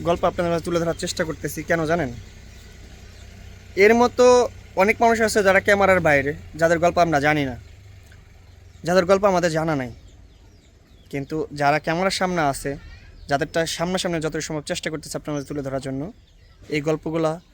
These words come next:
মনের কষ্টের, আবেগের, বাস্তবতার।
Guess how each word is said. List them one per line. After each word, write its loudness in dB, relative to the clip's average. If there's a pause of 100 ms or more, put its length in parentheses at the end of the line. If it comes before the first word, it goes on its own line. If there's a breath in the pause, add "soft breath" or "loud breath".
(640)
মনের 2 (520)
কষ্টের, -2 (420)
আবেগের, 0 (180)
বাস্তবতার। -6